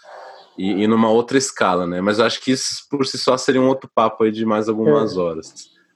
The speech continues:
Speaker 1: Mas é, é algo que eu queria deixar aí como, como um question-, uma questão em aberto aí pra quem tá ouvindo.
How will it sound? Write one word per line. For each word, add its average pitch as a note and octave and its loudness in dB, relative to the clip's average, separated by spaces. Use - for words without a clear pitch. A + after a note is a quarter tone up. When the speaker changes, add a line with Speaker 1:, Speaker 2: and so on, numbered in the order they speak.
Speaker 1:
Mas F2 -6
é, F#2+ 0
é F#2 -4
algo G2+ 0
que - -4
eu G2 -4
queria G#2 2
deixar G#2 0
aí G2 -2
como, G2 -4
como F#2+ -2
um F2 -6
question-, G2+ -2
uma G2+ 0
questão A2+ -2
em G#2 2
aberto F#2 0
aí E2 -6
pra E2+ -10
quem E2+ -6
tá F2+ -2
ouvindo. E2 -6